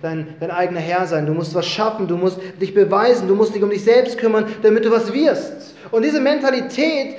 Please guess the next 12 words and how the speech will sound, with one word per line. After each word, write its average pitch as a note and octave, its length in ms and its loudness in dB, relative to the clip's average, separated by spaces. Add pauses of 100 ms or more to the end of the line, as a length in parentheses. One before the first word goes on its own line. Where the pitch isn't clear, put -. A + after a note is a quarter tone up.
(420)
ist C4+ 180 -2
in D4 60 2
unseren C#4+ 240 2
Köpfen. C4+ 420 -4 (800)
Wir E3 140 -10
schaffen G3 320 -8
das, - 360 -14
wir E3 140 -6
können F#3+ 280 -8
das. - 320 -12 (800)
Und E3+ 100 -12
irgendwie G#3+ 600 -4